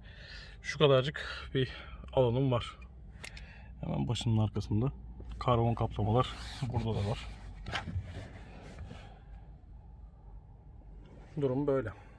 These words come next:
İzlediğiniz için teşekkür ederim. Abone olursanız sevinirim. Ee, arabanın yakıtından bahsetmiştim yanılmıyorsam. Tekrar söyleyeyim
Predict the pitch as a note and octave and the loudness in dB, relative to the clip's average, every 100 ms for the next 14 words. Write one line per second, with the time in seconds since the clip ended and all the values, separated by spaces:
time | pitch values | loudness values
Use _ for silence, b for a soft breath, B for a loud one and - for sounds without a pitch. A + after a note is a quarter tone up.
0 | B B B - - - - - - - | B B B -18 -20 -20 -20 -18 -18 -18
1 | - - - - - - - - - - | -18 -20 -20 -18 -16 -16 -16 -16 -18 -18
2 | - - - - - - A#2+ B2+ C3+ C3+ | -18 -16 -14 -14 -14 -8 -4 0 0 0
3 | C3+ C#3 C3+ C#3+ E3 C#3 D#3+ A3 - E3 | -2 0 0 4 4 4 2 -2 0 6
4 | E3+ D3 - D#3 - E3 D3+ A#2 - - | 8 6 6 0 4 4 4 2 -2 -14
5 | B B B B B - D3+ C#3+ D3+ F3 | B B B B B 0 4 4 10 10
6 | F3 F3+ F3 - E3 E3 E3+ D#3+ - - | 12 8 6 4 4 4 10 8 8 -2
7 | D#3 C#3 B2 A#2 A#2+ B2 D#3 E3+ D#3 D#3 | 0 0 0 0 0 0 0 0 0 4
8 | C#3 C3+ D#3 C3+ A#2 C3 | 4 4 4 2 2 -4